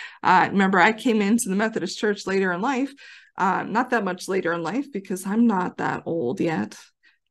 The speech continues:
Although my husband referenced me being forty, and I'm like, "I'm not forty. Who do you think you are?" <sighs> Anyway, um,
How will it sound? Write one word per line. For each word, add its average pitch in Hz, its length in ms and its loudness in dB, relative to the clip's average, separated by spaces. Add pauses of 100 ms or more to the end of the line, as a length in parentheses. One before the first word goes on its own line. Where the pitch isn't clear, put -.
Although 233 220 4
my 214 100 4
husband 233 760 0
referenced 226 540 -2
me 208 120 2
being 208 300 0
forty, 233 540 -2
and 208 80 -4
I'm 226 80 -4
like, 247 180 -4
"I'm 240 160 0
not 302 200 0
forty. 277 560 -2 (560)
Who 311 100 2
do 320 60 6
you 330 120 6
think 302 240 -2
you 320 160 2
are?" 320 320 0 (1300)
<sighs> 220 320 -2 (800)
Anyway, 196 500 2 (440)
um, 170 640 2